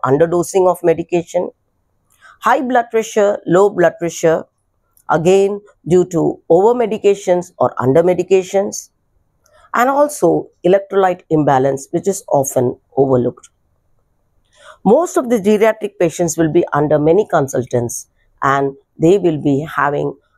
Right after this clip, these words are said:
many prescriptions which they have to follow. And sometimes, unfortunately, the children or the in-laws are so busy in their lives that the elderly person has to take their medications by themselves.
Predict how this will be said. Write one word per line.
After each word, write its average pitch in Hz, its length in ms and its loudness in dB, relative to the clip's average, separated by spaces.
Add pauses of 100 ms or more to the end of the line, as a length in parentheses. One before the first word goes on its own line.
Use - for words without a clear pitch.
(280)
many 294 480 0 (160)
prescriptions 156 800 -2 (180)
which 160 200 -2
they 160 100 2
have 147 240 0
to 190 80 -6
follow. 143 340 -2 (2000)
And 196 120 0
sometimes, 226 540 0
unfortunately, 180 800 0
the 151 140 0
children 180 600 0
or 135 440 0
the 131 320 0
in-laws 147 440 2 (120)
are 131 80 -4
so 247 260 0
busy 180 340 -2
in 151 120 -2
their 135 100 2
lives 127 380 -2 (300)
that 143 160 2
the - 140 -6
elderly 202 380 0
person 139 500 -2 (260)
has - 220 -2
to 208 220 -6
take 165 240 0 (120)
their 143 140 2
medications 135 800 -2
by 135 160 2
themselves. - 720 -6